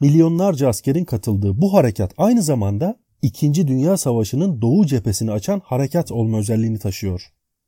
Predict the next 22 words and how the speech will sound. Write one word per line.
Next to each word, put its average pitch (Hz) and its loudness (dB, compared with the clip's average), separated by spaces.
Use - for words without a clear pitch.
Harekatın 185 0
detaylarına 156 2
girmeden 175 2
önce 110 -2
İkinci 135 -2
Dünya 139 0
Savaşı'nın 120 -2
hemen 220 0
arifesinde 113 -2
Almanya 160 2
ile 107 2
Sovyet 123 0
Rusya 117 -2
arasında 104 -2
imzalanan 113 -2
saldırmazlık 135 -2
anlaşmasından 113 -2
ve 165 0
savaşın 143 0
taraflarından 131 -2
bahsetmek 98 -4
gerekiyor. 95 -6